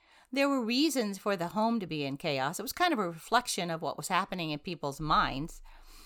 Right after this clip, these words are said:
Um, and I wanted to help not only people declutter their homes, but maybe start helping declutter their minds and the chaos in their lives. So I've kind of moved more into that direction.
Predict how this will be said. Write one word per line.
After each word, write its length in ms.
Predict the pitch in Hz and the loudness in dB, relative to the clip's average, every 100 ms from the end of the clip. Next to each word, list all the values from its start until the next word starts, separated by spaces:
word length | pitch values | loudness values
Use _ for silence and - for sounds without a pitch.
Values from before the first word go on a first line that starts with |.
| - - - | -20 -20 -4
Um, 300 | 175 190 180 - | 2 2 2 0
and 180 | 170 170 | 0 2
I 180 | 165 | 0
wanted 440 | 180 190 202 208 214 | 0 2 2 0 -2
to 200 | - 208 | -2 -2
help 340 | 170 185 175 | 2 2 2
not 260 | 190 175 214 | 0 0 0
only 160 | 202 180 | -2 -4
people 320 | 185 165 170 | -6 -4 -2
declutter 460 | 165 - 175 165 | -2 0 0 0
their 160 | 151 143 | -2 -2
homes, 560 | 147 403 302 170 185 - _ _ | 0 2 2 0 -4 -10 _ _
but 120 | - 262 | 0 4
maybe 280 | 339 427 | 6 6
start 260 | 392 - 214 | 4 4 4
helping 360 | 202 202 202 170 | 4 2 0 -2
declutter 440 | 170 202 180 170 | -2 2 2 2
their 180 | 165 160 | 2 2
minds 420 | 156 156 160 160 | 4 4 2 0
and 100 | 151 | -2
the 60 | 139 | -4
chaos 560 | - 226 190 156 160 | -4 -2 0 0 -2
in 80 | 151 | -4
their 120 | 139 | -4
lives. 540 | 135 143 135 143 - - _ _ _ _ _ _ _ - | -4 -4 -6 -10 -14 -16 _ _ _ _ _ _ _ -4
So 160 | 311 | 4
I've 220 | 294 294 | 6 6
kind 180 | 294 440 466 | 4 2 2
of 100 | 220 | 2
moved 380 | 240 262 320 247 | 4 4 4 4
more 240 | 226 226 | 4 4
into 160 | 208 190 | 4 4
that 220 | 180 - | 2 2
direction. 680 | 180 156 147 - 113 131 | -2 -2 -4 -4 -4 -6